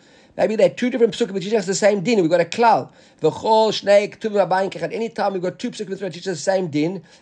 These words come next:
ein melamdin. On the contrary, they limit themselves. They don't expla-, expand anything else. We can't learn anything else other than shein v'ayin. Only the, the shein v'ayin.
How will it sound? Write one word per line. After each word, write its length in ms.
ein 160
melamdin. 500
On 120
the 80
contrary, 500
they 180
limit 320
themselves. 420
They 100
don't 400
expla-, 600
expand 440
anything 240
else. 180
We 140
can't 320
learn 80
anything 240
else 100
other 80
than 100
shein 200
v'ayin. 280
Only 240
the, 320
the 120
shein 320
v'ayin. 320